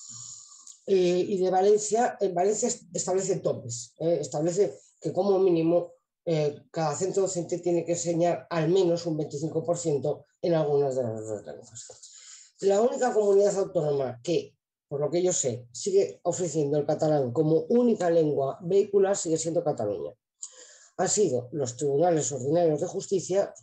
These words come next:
fundamentalmente la jurisdicción contenciosa administrativa, la que ante casos particulares han obligado a los centros docentes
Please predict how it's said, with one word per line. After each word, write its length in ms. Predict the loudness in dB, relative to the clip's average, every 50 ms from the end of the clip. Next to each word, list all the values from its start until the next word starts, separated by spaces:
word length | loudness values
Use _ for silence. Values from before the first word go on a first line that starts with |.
| _ _ -6 -4 -2 -2 -2 -4 -6 -10
fundamentalmente 840 | -14 -12 -8 -6 -6 -6 -6 -6 -4 -4 -2 0 0 0 0 -2 -4
la 80 | -4
jurisdicción 480 | -6 -8 -8 -6 -6 -6 -4 -4 -2 -2
contenciosa 480 | -4 -4 -6 -8 -10 -10 -10 -8 -6 -4
administrativa, 760 | -2 -2 -2 -2 -4 -6 -8 -4 -2 -2 -2 -2 -4 -6 -10 _ -20 -20 -20 _ _ _ _ _ _ _ _ _
la 160 | -2 -2 -2 0
que 80 | -2
ante 240 | -2 -2 -2 -4 -4
casos 300 | -4 -4 -4 -4 -6 -6
particulares 760 | -6 -6 -6 -4 -4 0 2 2 2 2 0 0 -4 -6 -8 -6
han 120 | -4 -4
obligado 640 | -2 -2 -2 -2 -2 -2 -2 -2 -2 -4 -4 -6 -6 -8
a 60 | -8
los 160 | -8 -8 -6
centros 340 | -6 -4 -4 -2 -2 -2 -2
docentes 720 | -2 -4 -4 -4 -4 -6 -4 -4 -4 -6 -6 -8 -12